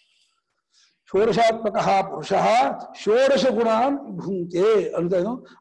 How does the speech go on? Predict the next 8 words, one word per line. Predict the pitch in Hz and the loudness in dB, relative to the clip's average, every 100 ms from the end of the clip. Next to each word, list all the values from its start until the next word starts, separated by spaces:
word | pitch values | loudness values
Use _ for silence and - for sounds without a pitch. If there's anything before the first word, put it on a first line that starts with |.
| - | -10
ಅಂಥ | 208 202 | -8 -2
ಪರಮಾತ್ಮ | 202 190 170 139 180 202 196 | 0 0 0 -2 -2 -2 -4
ಭಗವಂತನು, | 160 156 196 214 220 247 277 226 226 - - - | -6 -2 0 0 -2 0 2 0 -4 -14 -20 -4
ಆ, | 196 247 370 - _ - | -2 -2 -4 -10 _ -4
ಸೋ | 247 262 285 - | 0 2 0 -2
ಅಲಂಕೃಶೀಷ್ಟ | - - 254 294 285 254 - 262 277 - - 247 190 - - - _ - | -2 0 2 0 -2 -4 0 0 0 -2 -2 0 0 -4 -12 -20 _ -12
ವಚಾಂಸಿ | 214 175 175 240 254 233 214 | -2 -2 2 2 2 0 -2
ಮೇ, | 202 175 - | -4 -8 -14